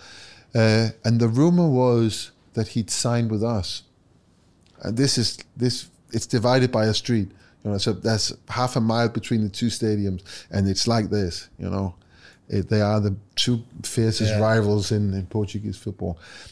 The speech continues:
Speaker 1: And within, like, half an hour, the car park in front of the stadium was full. There was a demonstrating. We, "They do not want Mourinho here.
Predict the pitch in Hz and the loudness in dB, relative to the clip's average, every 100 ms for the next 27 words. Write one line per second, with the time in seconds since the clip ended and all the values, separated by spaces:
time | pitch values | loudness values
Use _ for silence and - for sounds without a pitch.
0 | - 113 110 113 107 151 185 147 113 104 | -6 -2 4 4 6 4 4 4 2 -2
1 | - - 151 - 131 107 110 110 107 - | -6 -2 -2 0 0 2 2 0 -4 -12
2 | - - - - _ _ _ 131 - 147 | -20 -20 -20 -20 _ _ _ -4 -2 0
3 | 175 - 139 127 113 120 120 113 120 113 | 0 -2 -4 -2 -2 0 0 -4 -2 -4
4 | 113 107 - 131 107 117 113 107 104 117 | -4 -8 -4 -2 -4 -4 -4 -4 -2 0
5 | 113 101 107 98 104 101 92 - _ - | 0 -2 -4 -6 -4 -6 -6 -12 _ -2
6 | 104 110 - 104 101 110 76 90 92 90 | 2 2 2 2 2 0 -2 -6 -4 -6
7 | 87 90 85 87 76 | -6 -6 -6 -8 -10